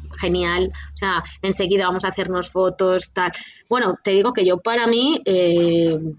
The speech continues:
es, eh, a nivel profesional, igual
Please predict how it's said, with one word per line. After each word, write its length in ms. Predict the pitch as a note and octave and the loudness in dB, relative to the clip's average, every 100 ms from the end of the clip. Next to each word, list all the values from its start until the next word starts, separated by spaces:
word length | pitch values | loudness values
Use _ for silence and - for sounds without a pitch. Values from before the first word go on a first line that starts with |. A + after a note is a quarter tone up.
| - - | -16 -6
es, 280 | G3+ - - | -2 0 0
eh, 240 | - G3 F3+ | 0 0 0
a 120 | E3+ | 2
nivel 300 | F#3 F3 F3 | 2 4 2
profesional, 680 | G#3 G#3 A3+ A3 G#3 A3 F4 - - - - | 0 -2 -2 0 0 2 0 -2 -20 -20 -4
igual 400 | G#3+ F3+ F#3 F#3+ | 0 2 4 2